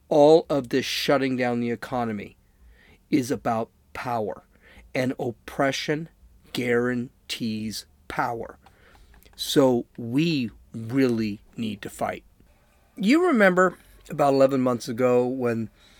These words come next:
we said China's incompetence and disregard for its citizens and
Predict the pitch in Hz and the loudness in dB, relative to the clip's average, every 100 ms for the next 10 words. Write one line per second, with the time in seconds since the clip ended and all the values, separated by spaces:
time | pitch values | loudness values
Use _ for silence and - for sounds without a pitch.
0 | - _ 147 135 - 135 - 143 135 135 | -20 _ 0 2 2 0 0 0 0 0
1 | 139 117 127 127 120 123 120 120 - 110 | -2 -4 -2 -2 0 0 0 -2 -4 -4
2 | 135 - 123 131 120 120 110 - 110 95 | -4 -4 -4 0 2 2 0 -6 -6 -4
3 | - 135 131 - 139 131 127 127 | 0 0 0 0 -2 -2 -2 -4